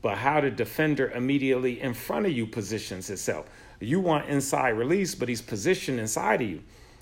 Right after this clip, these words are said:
And your quarterback, then you need to anticipate and figure out who is my quarterback and what is his preferences. And you have to calculate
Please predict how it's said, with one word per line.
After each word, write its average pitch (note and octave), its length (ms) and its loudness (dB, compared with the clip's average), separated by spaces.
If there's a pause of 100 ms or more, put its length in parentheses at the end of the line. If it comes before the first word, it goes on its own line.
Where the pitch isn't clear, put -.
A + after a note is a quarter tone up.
And B2 180 0
your A3 160 6
quarterback, D#3+ 680 4 (140)
then B3 460 2
you E3+ 200 0
need F#3 240 0
to F3 140 -2
anticipate D#3 680 0
and C#3+ 120 -2
figure D3 260 0
out A2+ 200 -2
who D3+ 160 2
is D3+ 140 -6
my D3 160 -2
quarterback A#2+ 640 0 (960)
and A#2 160 -4
what B2+ 120 4
is A#2+ 120 -2
his C#3+ 140 -2
preferences. G2 720 -6 (560)
And B2 180 -4
you C#3 100 2
have C3+ 160 0
to A#2+ 80 -4
calculate A2+ 640 -4